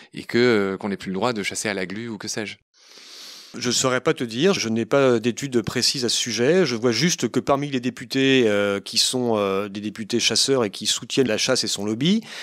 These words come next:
Speaker 2: il y a des députés de tous les âges, pas de tous les sexes, <laughs> c'est que des hommes,
Speaker 1: Oui.
Speaker 2: euh, mais de tous les âges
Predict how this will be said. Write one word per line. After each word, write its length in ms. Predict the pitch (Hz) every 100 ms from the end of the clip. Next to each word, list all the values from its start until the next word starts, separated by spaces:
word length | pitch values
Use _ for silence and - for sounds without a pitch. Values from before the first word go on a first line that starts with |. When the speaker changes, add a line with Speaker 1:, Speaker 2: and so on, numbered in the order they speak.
| -
Speaker 2:
il 60 | 107
y 60 | 120
a 40 |
des 240 | 113 110
députés 280 | 104 110 131
de 120 | 104
tous 160 | 98 175
les 200 | 160 110
âges, 400 | 113 139 226 - _ _ - _ _ _
pas 80 | 151
de 60 | -
tous 120 | -
les 100 | 113
sexes, 480 | 107 135 190 - - - - - -
<laughs> 380 | - - -
c'est 140 | - 101
que 80 | 135
des 140 | 104
hommes, 160 | 110 160 - - - -
Speaker 1:
Oui. 80 | 90
Speaker 2:
euh, 220 | 110 113
mais 140 | 110
de 240 | 110 113 107
tous 180 | - 170
les 200 | 131 120
âges 340 | 151 196